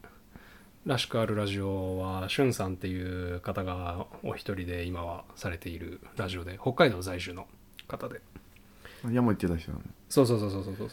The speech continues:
Speaker 1: そうそう。スペースで何度かお、お話しさせてもらって、同郷だということが分かり、頑張って。
Speaker 2: そう、なんか距離縮めてるなと思って。
Speaker 1: 方言トークで。
Speaker 2: そう。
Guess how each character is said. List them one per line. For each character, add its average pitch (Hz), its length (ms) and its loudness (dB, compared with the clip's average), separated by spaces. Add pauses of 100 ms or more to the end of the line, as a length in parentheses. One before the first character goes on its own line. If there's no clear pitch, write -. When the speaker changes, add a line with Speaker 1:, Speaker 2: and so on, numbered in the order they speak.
(100)
Speaker 1:
そ - 140 -14
う - 20 -14
そ - 80 -14
う。 - 100 -14
ス - 100 -6
ペ 117 100 2
ー 101 40 2
ス 95 80 -4
で 104 80 0
何 98 160 2
度 95 100 0
か 98 60 0
お、 92 220 0
お 110 80 6
話 107 160 2
し - 40 -6
さ 113 80 -6
せ - 80 -6
て 117 60 -4
も 110 60 -4
ら 107 40 -6
っ - 40 -14
て、 117 100 -4
同 127 200 8
郷 123 160 8
だ 113 120 8
と - 80 -2
い 92 40 0
う - 20 0
こ - 100 -6
と 90 80 -2
が 87 80 -2
分 85 80 -2
か 90 100 -2
り、 87 140 -8 (600)
頑 117 180 6
張 107 80 4
っ 101 60 -2
て。 - 340 -4
Speaker 2:
そ - 260 -4
う、 - 20 2
な 101 120 4
ん - 20 -2
か 90 100 0
距 - 140 0
離 117 120 6
縮 120 220 6
め 117 100 6
て 120 100 6
る 113 100 6
な 113 320 10
と 98 80 0
思 87 200 2
っ - 20 -4
て。 - 80 -12 (280)
Speaker 1:
方 98 140 2
言 92 160 0
ト 95 140 -4
ー 87 80 -6
ク 90 100 -8
で。 95 80 -6
Speaker 2:
そ 95 60 -6
う。 90 40 -8